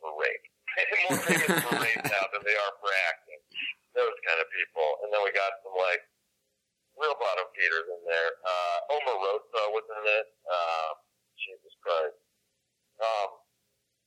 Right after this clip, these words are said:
but, uh, anyway, oh, you know, Christian Oettingen gave us access to his warehouse. We got thousands and thousands of dollars worth of N R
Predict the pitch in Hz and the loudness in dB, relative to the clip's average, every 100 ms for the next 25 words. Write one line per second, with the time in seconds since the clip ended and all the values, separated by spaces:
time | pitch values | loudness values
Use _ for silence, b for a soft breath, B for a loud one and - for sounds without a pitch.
0 | _ _ - 127 123 117 110 101 95 - | _ _ -2 0 2 2 2 2 0 -4
1 | _ _ _ _ _ _ _ _ _ _ | _ _ _ _ _ _ _ _ _ _
2 | - 143 120 104 92 92 - _ _ _ | 0 2 4 4 4 2 -2 _ _ _
3 | _ _ _ _ _ _ _ 143 135 113 | _ _ _ _ _ _ _ -4 -2 -4
4 | 110 - _ _ _ _ 143 110 - 147 | -10 -20 _ _ _ _ 0 0 0 -2
5 | 139 135 123 117 113 107 104 101 98 - | 0 2 2 0 -2 0 2 2 0 -2
6 | _ - 123 127 127 120 - - 101 - | _ -4 -2 -2 -2 -2 -2 -10 -20 -20
7 | - 139 135 135 127 123 101 98 - _ | -2 0 2 0 0 -4 -10 -18 -20 _
8 | - 78 71 - _ _ _ 123 110 123 | -4 -2 -2 -6 _ _ _ 0 0 0
9 | 123 113 117 95 98 101 98 _ - 85 | -4 -6 -4 2 2 2 -6 _ 0 2
10 | 95 104 - 90 - _ - 92 92 | 4 2 0 -2 -2 _ -2 0 2